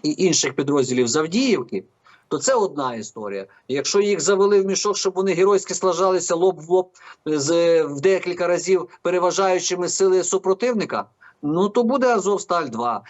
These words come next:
Я зараз не хочу не критикувати, не ганити, як то кажуть, не розганяти зраду, тому що які саме задачі стоять перед підрозділами, знають лише ті безпосередні командири, які їх отримували.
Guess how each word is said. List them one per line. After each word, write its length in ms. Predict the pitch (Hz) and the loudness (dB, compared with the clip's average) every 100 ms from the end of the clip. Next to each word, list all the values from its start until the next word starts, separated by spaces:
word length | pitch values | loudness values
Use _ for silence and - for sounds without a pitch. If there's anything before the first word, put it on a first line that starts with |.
| - | -8
Я 160 | 147 208 | -4 0
зараз 280 | 240 254 254 | 2 0 -2
не 60 | |
хочу 300 | 240 311 202 | -6 -2 0
не 100 | 185 | 0
критикувати, 760 | 190 190 196 196 190 254 - 180 | 0 -2 -2 0 2 2 0 -2
не 120 | 160 | 0
ганити, 720 | 143 214 196 170 160 151 147 | 0 0 -2 -6 -4 -4 -4
як 140 | 143 | -4
то 60 | 143 | -4
кажуть, 240 | 156 143 | -4 -4
не 80 | 160 | -2
розганяти 540 | 160 143 170 185 180 | -2 0 0 0 0
зраду, 480 | 156 180 208 175 127 - - | -2 0 0 0 -6 -8 -16
тому 200 | - 165 | -6 -2
що 260 | 180 185 160 - | 0 0 -2 -2
які 300 | 185 180 214 | -2 -2 -6
саме 320 | 202 180 160 | -2 -4 -4
задачі 420 | 143 160 151 135 | -6 -4 -4 -6
стоять 340 | 131 147 131 139 | -6 -4 -4 -4
перед 220 | 143 143 | -6 -4
підрозділами, 800 | 185 226 254 185 156 131 123 117 | -2 0 0 0 0 0 -2 -2
знають 420 | 170 202 196 175 | 0 0 0 -2
лише 400 | 151 - 170 160 | -4 0 0 -2
ті 260 | - 160 143 | -2 -4 -4
безпосередні 580 | 143 131 139 151 160 151 | -6 -4 -2 0 0 0
командири, 460 | 151 156 151 180 160 | 0 0 2 2 0
які 160 | 156 | -2
їх 140 | 151 160 | -4 -2
отримували. 520 | - 131 107 95 | -2 -2 -2 -4